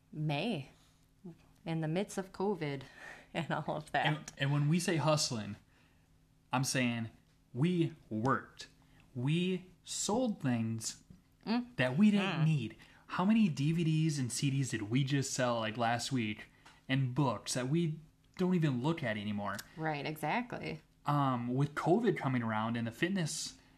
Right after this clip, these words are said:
Speaker 2: and gyms being shut down,
Speaker 1: <laughs>
Speaker 2: I had gym equipment that I turned around and sold for profit.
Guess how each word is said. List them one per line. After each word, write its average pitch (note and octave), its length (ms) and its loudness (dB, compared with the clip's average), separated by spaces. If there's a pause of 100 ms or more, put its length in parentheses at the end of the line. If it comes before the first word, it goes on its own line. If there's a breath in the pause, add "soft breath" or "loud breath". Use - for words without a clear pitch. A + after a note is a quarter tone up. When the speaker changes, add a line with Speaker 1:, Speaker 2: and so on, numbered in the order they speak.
(180 soft breath)
Speaker 2:
and A2+ 180 -2
gyms F#3 300 4
being F#3 180 6
shut B2 300 0
down, A2 380 2 (120)
Speaker 1:
<laughs> F#3 140 -10
Speaker 2:
I D3+ 100 4
had F3 260 0
gym F3 240 2
equipment A#2 520 -2
that B2 100 0
I E3 140 4
turned D#3+ 340 0
around B2 340 2
and A2+ 200 -4
sold C3+ 500 0
for A2 180 0
profit. - 720 -6